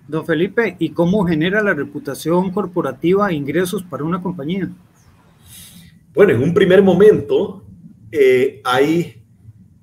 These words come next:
Speaker 2: lo podríamos ver a diferentes niveles. Cuando hablamos de involucrados,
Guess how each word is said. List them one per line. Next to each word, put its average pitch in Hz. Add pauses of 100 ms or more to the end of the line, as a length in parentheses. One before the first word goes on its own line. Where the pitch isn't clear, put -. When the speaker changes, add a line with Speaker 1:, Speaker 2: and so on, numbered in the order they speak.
(260)
Speaker 2:
lo -
podríamos 156
ver 175
a 175
diferentes 127
niveles. 123 (360)
Cuando 120
hablamos 165
de 151
involucrados, 143